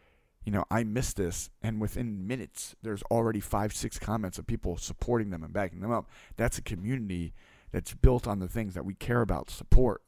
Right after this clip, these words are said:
love, and community and family, and, like, that, you know, you're not alone mentality. Because I can do some crazy shit knowing I'm not alone, like, knowing I have somewhere to go to vent, to go f-, for support, to go,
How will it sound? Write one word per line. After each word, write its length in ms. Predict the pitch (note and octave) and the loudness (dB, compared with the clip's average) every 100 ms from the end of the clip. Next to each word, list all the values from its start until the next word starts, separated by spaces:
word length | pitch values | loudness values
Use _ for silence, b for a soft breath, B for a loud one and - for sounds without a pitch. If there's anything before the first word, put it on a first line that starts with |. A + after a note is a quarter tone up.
| - | -8
love, 300 | A2+ A2+ F2+ | -2 -2 -4
and 100 | D#2+ | -12
community 340 | G2 A#2 E2 | -6 -4 -4
and 80 | B1 | -8
family, 400 | - A#2 G#2 D#2 | -4 -4 -4 -10
and, 60 | E2+ | -12
like, 160 | F2 - b b b b b | -12 -14 b b b b b
that, 160 | F#2 | -4
you 60 | A2+ | 0
know, 140 | A2 | 2
you're 140 | A2 A2 | 2 4
not 100 | G#2 | 2
alone 380 | F2 G2 A2+ F#2 | 0 0 -2 -4
mentality. 640 | E2 F#2 G2+ F2 G#1+ - _ _ _ _ _ _ - - _ _ _ _ _ | -4 -4 -2 -6 -10 -18 _ _ _ _ _ _ -20 -20 _ _ _ _ _
Because 180 | - G#2 | -6 -2
I 100 | A#2+ | 0
can 100 | C#3 | 0
do 120 | B2+ | -2
some 140 | B2+ A2 | -4 -2
crazy 260 | A#2 G#2 F2+ | 0 0 -2
shit 220 | B2 F#2 | -2 -2
knowing 200 | F#2 F2+ | -2 -4
I'm 80 | E2+ | -4
not 140 | E2+ | -4
alone, 300 | D2 D#2+ C#2+ | -4 -6 -6
like, 160 | C2 E2+ | -8 -8
knowing 240 | E2+ E2 | -6 -6
I 80 | D#2 | -6
have 100 | D#2 | -8
somewhere 220 | F2 E2 | -8 -10
to 80 | F2 | -8
go 160 | F2 | -6
to 60 | D#2 | -6
vent, 340 | - D#2+ C2 | -8 -10 -10
to 100 | - D#2+ | -12 -12
go 240 | - E2+ | -8 -8
f-, 120 | D#2 - | -8 -10
for 200 | - F#2 | -10 -8
support, 420 | D#2+ F#2 F2+ C2 | -8 -6 -6 -6
to 60 | - | -6
go, 240 | F#2 F2 | -2 -2